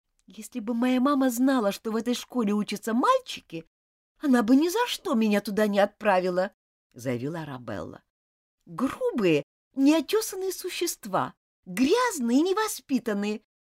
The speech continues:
да к тому же вечно кричат». «Ну, иногда и девочки бывают неряхами», — возразила Элизабет.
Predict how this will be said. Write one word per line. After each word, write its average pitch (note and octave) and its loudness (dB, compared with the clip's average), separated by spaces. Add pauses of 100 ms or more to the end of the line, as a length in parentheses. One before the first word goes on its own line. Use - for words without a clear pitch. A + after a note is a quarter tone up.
(180)
да A3 2
к - -6
тому B4 0
же B4+ 4
вечно G#4+ 2
кричат». G#4 -4 (1080)
«Ну, A4 -2
иногда C4 4
и F4 2
девочки G#4+ 0
бывают G#3+ 4
неряхами», — D#3+ 2 (240)
возразила B2+ -4
Элизабет. B2+ -6